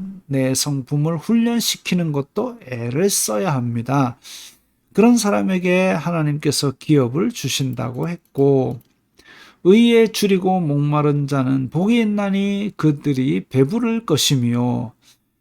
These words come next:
자, 배고프고 목마른 것처럼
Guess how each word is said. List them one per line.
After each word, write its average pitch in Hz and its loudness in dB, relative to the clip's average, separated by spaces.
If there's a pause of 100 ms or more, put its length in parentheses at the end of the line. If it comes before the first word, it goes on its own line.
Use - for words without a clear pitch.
(340)
자, 175 -4 (100)
배고프고 254 2
목마른 208 0
것처럼 190 -2